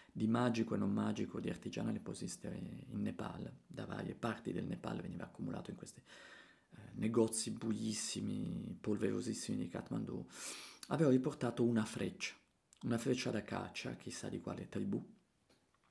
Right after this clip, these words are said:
himalayana, ed era una freccia bellissima in bambù, appunto, con una punta affilatissima di, di freccia,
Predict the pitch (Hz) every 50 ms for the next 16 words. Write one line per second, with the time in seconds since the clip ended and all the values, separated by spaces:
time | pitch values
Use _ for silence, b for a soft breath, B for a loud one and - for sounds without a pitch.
0 | _ - - B B B B B B B B B B B - 113 113 107 110 107
1 | 107 101 98 95 95 92 101 110 120 123 131 - - 113 113 127 131 127 113 110
2 | - 127 127 - 110 110 110 107 107 113 113 107 - - 107 101 98 98 98 104
3 | 101 107 101 120 123 131 127 123 - - - - - 117 113 120 113 - - 104
4 | 98 95 - 104 98 95 98 92 90 - - 127 123 117 113 - - 104 107 110
5 | - - - - - - - 104 101 - - - - - 110 - - - - -
6 | - - - - 117 110 120 131 127 127 131 - - 110 101 - - - - 156